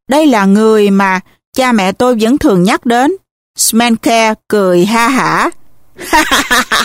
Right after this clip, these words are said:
"Kira, ngươi mới là kẻ phản bội.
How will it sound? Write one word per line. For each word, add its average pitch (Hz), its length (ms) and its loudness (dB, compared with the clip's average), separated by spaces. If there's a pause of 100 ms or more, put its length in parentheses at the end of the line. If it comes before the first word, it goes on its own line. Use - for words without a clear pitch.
(960)
"Kira, 220 520 2 (720)
ngươi 233 280 4
mới 233 160 0
là 269 100 -2
kẻ 185 200 -4
phản 233 300 -4
bội. 180 320 0